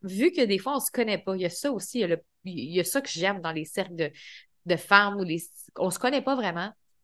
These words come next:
ben c'est, je me sens comme si on était toutes un peu au même niveau.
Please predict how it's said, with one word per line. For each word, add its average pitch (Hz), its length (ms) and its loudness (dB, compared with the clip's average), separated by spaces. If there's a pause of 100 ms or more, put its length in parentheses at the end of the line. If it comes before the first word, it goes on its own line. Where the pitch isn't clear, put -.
(800)
ben 202 180 0
c'est, 220 180 -2 (340)
je - 160 -8
me 190 140 0
sens 254 280 0 (380)
comme 202 160 0
si - 80 -2
on 277 100 2
était 208 240 0
toutes 277 180 -4
un 196 100 -4
peu 247 120 0
au 240 100 2
même 214 300 -2
niveau. 175 380 -2